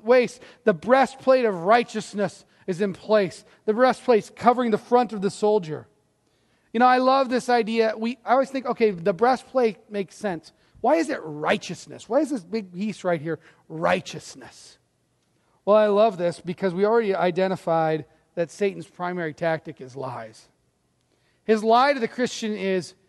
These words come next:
"You're not right with God." His lie to the Christian is, "You've messed up one too many times." His lie to the Christian is, "God's grace is big, but not big enough to cover that."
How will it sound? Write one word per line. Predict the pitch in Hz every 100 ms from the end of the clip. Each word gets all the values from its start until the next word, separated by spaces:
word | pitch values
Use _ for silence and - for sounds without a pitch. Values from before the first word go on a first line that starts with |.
| _ -
"You're | 185
not | 208 202 175
right | 170 170
with | 139 -
God." | 131 127 113 _ _ _ _ _ _ _
His | - 196
lie | 254 285
to | 285
the |
Christian | 262 269 - 240
is, | 233 170
"You've | 220 247
messed | 247 220 -
up | 220 175
one | 202 202
too | - 196
many | 185 180
times." | - 175 160 139 _ -
His | - 240 214
lie | 254 285
to | 294
the | 247
Christian | - 262 - 247
is, | 233 196 - _ -
"God's | 247 269 285 208
grace | 226 247 269 -
is | 220
big, | 160 240 247 196
but | 208
not | 220 240 220
big | 262
enough | 247 233 -
to | -
cover | 220 190 180
that." | 185 175 160